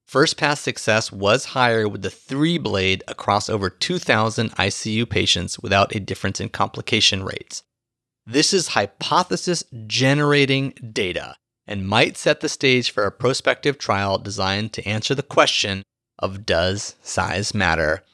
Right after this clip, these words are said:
These authors say it does.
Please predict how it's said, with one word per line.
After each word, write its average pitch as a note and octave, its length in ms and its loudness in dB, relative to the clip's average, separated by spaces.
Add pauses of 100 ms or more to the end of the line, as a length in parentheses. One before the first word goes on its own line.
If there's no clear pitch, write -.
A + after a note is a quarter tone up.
(140)
These A2+ 440 4
authors - 580 0 (320)
say E2+ 240 -4
it F#2 140 -2
does. - 440 -6